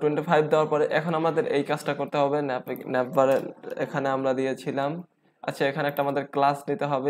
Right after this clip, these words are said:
ইউএল এর ভিতরে আমরা ক্লাসটা নিয়ে নেই। এখানে nav links নামে একটা class নিয়ে নিলাম। এটুকু copy করে standard সিএসএস এ চলে গেলাম, ডট দিয়ে press করে এখানে লিখে দিব।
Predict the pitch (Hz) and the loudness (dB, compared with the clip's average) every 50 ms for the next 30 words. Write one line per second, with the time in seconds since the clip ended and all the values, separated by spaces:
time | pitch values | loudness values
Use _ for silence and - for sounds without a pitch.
0 | 143 135 127 131 131 131 139 139 147 147 151 147 156 131 - 135 131 127 123 123 | 0 0 0 -2 0 0 0 2 2 2 0 0 -2 -4 -2 -2 -2 -2 -2 -4
1 | 131 135 - - 127 131 135 139 - 147 135 131 131 135 131 139 151 175 208 - | -6 -8 -8 -4 -4 -4 -4 -4 -4 -4 -4 -2 -4 -4 -2 -2 -2 -4 -6 -10
2 | - _ _ _ _ - - 143 139 143 131 135 135 127 127 127 131 135 143 156 | -16 _ _ _ _ -10 -8 -6 -4 -2 -2 -2 -4 -4 -4 -2 0 2 2 2
3 | 165 165 165 165 147 135 127 127 127 131 131 139 156 165 170 170 170 170 170 165 | 2 0 -2 -4 -4 -2 0 0 0 2 2 2 2 2 0 -2 -2 -4 -4 -4
4 | 165 170 175 _ _ _ _ - - - - - 147 147 143 139 139 139 135 131 | -6 -8 -10 _ _ _ _ -20 -20 -18 -12 -6 -4 -2 -2 0 0 0 0 -2
5 | 131 - - - 135 131 123 123 - - - 139 139 143 151 151 - 143 143 139 | -4 -6 -6 -4 -2 -2 -2 -4 -6 -6 -2 0 0 0 0 -2 -6 -6 -4 -4
6 | 135 131 127 135 135 156 202 - _ _ _ _ _ _ _ _ _ _ _ - | -4 -4 -4 -2 -2 -4 -4 -6 _ _ _ _ _ _ _ _ _ _ _ -14
7 | - - - 139 117 135 - - 139 143 151 156 151 - 151 151 151 147 135 143 | -12 -8 -6 -6 -6 -6 -4 -4 -4 -2 -2 -2 0 2 4 6 6 4 4 0
8 | 143 - 127 123 123 123 131 - - 135 135 139 135 147 147 143 151 143 135 143 | -2 -2 -4 -2 -2 -4 -6 -4 -2 -2 -2 -2 -2 -4 -4 -2 -2 -2 0 0
9 | 139 139 139 139 135 139 139 139 135 127 113 - 131 135 143 139 143 - 139 135 | 0 0 0 0 0 -2 -2 -6 -8 -8 -2 0 0 0 0 -2 -4 -6 -4 -4
10 | 131 123 127 - 131 127 - 127 - - 135 127 127 127 123 127 123 135 127 123 | -4 -4 -6 -6 -6 -6 -6 -6 -10 -8 -6 -4 -2 -2 -4 -4 -6 -8 -8 -8
11 | 123 123 127 131 131 156 135 139 135 131 | -6 -6 -6 -6 -4 -4 -2 -2 0 0